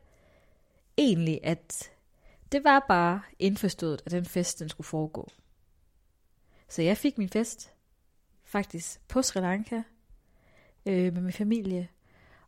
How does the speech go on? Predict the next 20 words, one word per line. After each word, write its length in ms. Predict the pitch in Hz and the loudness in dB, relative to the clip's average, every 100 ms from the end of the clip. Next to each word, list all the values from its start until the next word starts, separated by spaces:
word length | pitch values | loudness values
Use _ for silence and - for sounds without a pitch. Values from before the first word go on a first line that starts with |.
| _ | _
Og 160 | - 240 | 2 4
jeg 100 | 240 | 4
følte 220 | 269 247 | 2 2
mig 120 | 247 | 4
mega 280 | 254 269 240 | 4 4 2
smuk, 340 | - 185 185 | 2 0 -2
og 120 | - | -4
jeg 100 | 202 | -4
følte 140 | 196 220 | -2 -2
mig 100 | 233 | 2
mega 300 | 247 247 202 | 4 4 4
lækker, 340 | 175 175 175 | 4 2 0
for 140 | 175 196 | -2 0
jeg 200 | 202 208 | 0 0
fik 240 | 208 190 | -2 -4
jo 60 | 170 | -6
det 140 | 180 | -6
flotteste 420 | - 240 254 254 | 0 2 2 0
tøj 280 | 220 247 247 | -2 0 0
på, 440 | 247 254 233 226 | 0 0 2 0